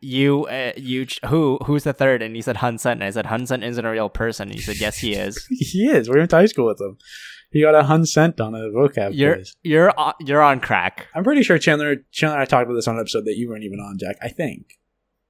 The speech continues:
Speaker 1: I mean, it was definitely on last week's episode with Sammy and, uh, Nadia.
Speaker 2: Anyway, happy birthday to Hun Sen.
Speaker 1: Is this all you had
Speaker 2: Um,
Speaker 1: to say?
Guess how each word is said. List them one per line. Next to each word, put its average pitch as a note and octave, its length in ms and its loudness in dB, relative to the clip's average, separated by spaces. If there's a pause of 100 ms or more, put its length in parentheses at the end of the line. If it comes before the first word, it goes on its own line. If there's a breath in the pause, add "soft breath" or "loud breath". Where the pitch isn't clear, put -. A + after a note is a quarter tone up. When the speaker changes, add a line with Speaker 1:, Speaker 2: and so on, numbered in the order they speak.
(480)
Speaker 1:
I E3+ 80 2
mean, F#3 160 4
it E3 120 2
was E3+ 120 4
definitely A3+ 220 4
on D#3+ 160 4
last B2 320 2
week's G#2 180 -8
episode G2 400 -8
with G#2 140 -14
Sammy G2 440 -6
and, G2 300 -10
uh, F2 160 -6
Nadia. G2 560 -8 (580)
Speaker 2:
Anyway, C#3+ 320 0
happy C#3+ 260 0
birthday C3+ 340 2
to A#2 80 0
Hun A#2+ 240 -4
Sen. A2+ 340 -6 (880 loud breath)
Speaker 1:
Is A#2+ 120 -10
this E3+ 100 -2
all C3+ 160 4
you D3 80 4
had C#3 100 4
Speaker 2:
Um, A2+ 60 0
Speaker 1:
to C3 60 -2
say? C3+ 300 -2